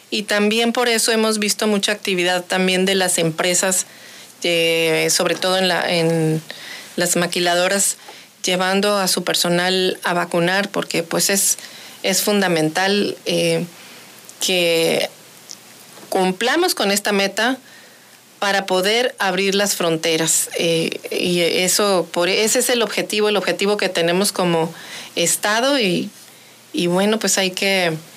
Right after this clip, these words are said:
eh, tenemos que poner nuestro granito de arena para poder ap-, ap-, aportarle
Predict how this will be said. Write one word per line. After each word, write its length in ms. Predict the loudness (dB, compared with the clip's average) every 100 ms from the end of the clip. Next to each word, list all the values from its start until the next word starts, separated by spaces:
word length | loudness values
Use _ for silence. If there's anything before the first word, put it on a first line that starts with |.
| -20 -20 -20 -20 -20 -20 -20 -20 -14 -10 -4 -2
eh, 60 | 0
tenemos 340 | 0 2 2
que 120 | 0
poner 260 | 0 0 2
nuestro 400 | 2 0 0 2
granito 480 | 2 2 2 2 0
de 140 | 2
arena 420 | 2 2 2 0
para 380 | -2 -2 0 -2 -4 -16 -20 -20 -20 -6
poder 460 | 0 2 2 0 -2 -8 -20 -20 -20 -14 -6 -4
ap-, 260 | -4 -2
ap-, 640 | -2 -2 -4 -10 -4 0 2
aportarle 920 | 0 0 -2 -2 -2 -2 0 0 0